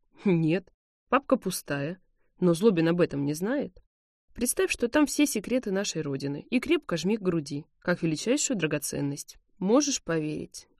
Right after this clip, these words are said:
это интригует». Не успела я придумать достойный ответ, как из дверей клуба показался Злобин. Выглядел скверно. Точно ему минуту назад сообщили о крахе предприятия,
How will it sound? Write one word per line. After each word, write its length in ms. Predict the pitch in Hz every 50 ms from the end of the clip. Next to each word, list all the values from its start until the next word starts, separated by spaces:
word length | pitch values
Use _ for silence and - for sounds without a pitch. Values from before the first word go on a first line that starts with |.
| _ -
это 280 | 170 175 170 - 170
интригует». 760 | 165 165 160 - - 160 147 147 151 147 147 139 139 - - _ _ _ _ _ _ _ _ _ _ _ _ _ _ _ _ _ _ _ _ _ _ _
Не 140 | - 175 185
успела 320 | 180 - - - 214 208 202
я 160 | 202 196 185
придумать 440 | - 202 196 180 208 214 220 202 180
достойный 520 | 180 175 - - - 175 170 160 160 160
ответ, 480 | 170 - - 220 277 285 _ - - - _ _ _ _
как 240 | - - 269 254 -
из 80 | 247 214
дверей 260 | 202 208 214 208 208
клуба 300 | 196 - 269 277 320 294
показался 580 | 254 220 - 196 185 175 190 208 208 - 233 214
Злобин. 500 | 196 180 170 165 160 160 165 165 175 - _ _ _ _ _ _ _ -
Выглядел 540 | 196 202 311 330 285 277 285 226 220 254 240
скверно. 680 | - - - - - 175 170 165 160 156 151 151 147 - _ _ _ _ _ _ -
Точно 280 | - 196 190 - - 202
ему 180 | 196 196 196 196
минуту 380 | 196 196 196 196 190 185 -
назад 340 | 185 185 185 185 233 247 -
сообщили 480 | - - 170 156 - - - 214 175 170
о 60 | 165
крахе 360 | - - 190 190 - - 165
предприятия, 840 | - 175 175 - - - 175 160 147 151 - - - 160 160 160